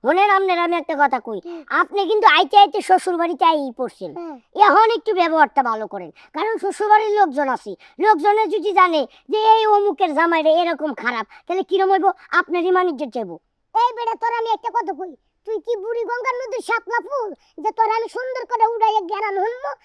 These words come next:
Speaker 2: তোর লগে গেরানের মতো কথা কমু?
Speaker 1: বুঝলাম না, হ্যাঁ? আপনার এইরকম বেয়াদবি আমি তো জীবনেও দেখি নাই।
Speaker 2: এই, আবার বেদব মেদব কয়, সাহস কত বড়, একবারে মিষ্টি দিয়া, এই রে, একটা সোজা বানালাম। বেদব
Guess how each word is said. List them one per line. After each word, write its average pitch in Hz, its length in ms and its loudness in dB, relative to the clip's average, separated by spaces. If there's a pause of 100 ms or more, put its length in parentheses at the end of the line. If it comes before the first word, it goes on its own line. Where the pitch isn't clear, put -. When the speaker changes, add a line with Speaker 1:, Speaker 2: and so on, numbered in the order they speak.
(140)
Speaker 2:
তোর 427 120 -4
লগে 415 200 -2
গেরানের 427 400 -4
মতো 466 220 -8
কথা 440 200 -4
কমু? 466 260 -10 (380)
Speaker 1:
বুঝলাম 285 380 0
না, 302 200 2
হ্যাঁ? 392 220 2 (340)
আপনার 480 480 0 (140)
এইরকম 466 480 4
বেয়াদবি 415 500 2
আমি 339 180 4 (100)
তো 415 100 -2
জীবনেও 370 400 0
দেখি 294 220 -2
নাই। 269 120 -2 (100)
Speaker 2:
এই, - 220 -4 (800)
আবার 427 240 -2
বেদব 427 320 -2
মেদব 440 260 -4
কয়, 466 140 -2 (280)
সাহস 466 260 -4
কত 466 220 -10
বড়, 466 100 2 (360)
একবারে 508 280 -4
মিষ্টি 466 360 -10
দিয়া, 415 180 -4 (1040)
এই 539 140 2
রে, 508 140 -2
একটা 453 160 -8 (100)
সোজা 403 180 -8
বানালাম। 381 320 -8 (380)
বেদব 480 280 -4